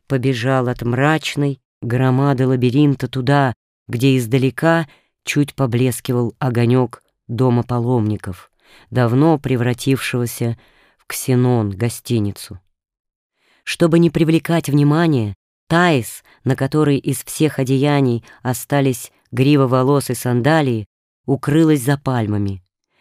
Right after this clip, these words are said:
Минедем и Гесиона, наскоро помывшись у поливного колодца,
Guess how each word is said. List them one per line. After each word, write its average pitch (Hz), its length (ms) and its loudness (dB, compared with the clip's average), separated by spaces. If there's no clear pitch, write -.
Минедем 147 640 4
и 139 40 0
Гесиона, 143 720 0
наскоро 165 500 2
помывшись 151 640 -2
у 143 80 -4
поливного 139 600 2
колодца, 147 640 -4